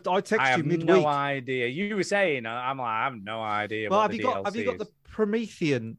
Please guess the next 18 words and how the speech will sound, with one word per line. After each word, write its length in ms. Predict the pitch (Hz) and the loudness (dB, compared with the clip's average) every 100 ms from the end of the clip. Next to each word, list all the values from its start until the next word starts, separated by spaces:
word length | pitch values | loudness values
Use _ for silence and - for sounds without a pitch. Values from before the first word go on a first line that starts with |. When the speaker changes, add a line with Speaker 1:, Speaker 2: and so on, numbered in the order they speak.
| _ | _
Speaker 1:
si-, 400 | - - 147 - | -8 -4 -2 -4
squad 340 | 147 - 135 127 | -10 -2 -2 -2
mate 220 | 127 120 | -6 -6
yet? 260 | 127 117 - - _ - _ _ _ _ _ _ _ _ - | -8 -10 -12 -20 _ -20 _ _ _ _ _ _ _ _ -10
Speaker 2:
No. 760 | 127 160 160 139 117 92 80 _ _ _ _ _ _ _ _ _ _ - | -4 -2 2 2 0 -4 -14 _ _ _ _ _ _ _ _ _ _ -12
Speaker 1:
So 120 | 156 | 0
that's 280 | 226 208 180 | 0 0 -2
a 40 | |
whole 260 | 147 175 151 | 4 4 6
mission. 460 | 156 - 113 104 - _ _ _ _ - | 2 -2 -8 -12 -18 _ _ _ _ -14
Speaker 2:
Yeah. 320 | 110 117 127 _ _ _ _ | -8 -6 -6 _ _ _ _
Speaker 1:
Right? 340 | 143 135 147 143 _ _ _ _ _ - 156 | 0 2 0 -4 _ _ _ _ _ -20 -18
The 140 | 165 151 | -10 -6
Promethean 800 | - 185 233 202 175 147 135 131 _ - | -2 0 0 0 0 0 0 -10 _ -10
is 340 | 156 147 123 - _ - | -6 -6 -8 -18 _ -6
a 80 | 143 - | -6 -2
P 200 | - 175 | 2 4
S, 320 | 170 - - | 2 0 -12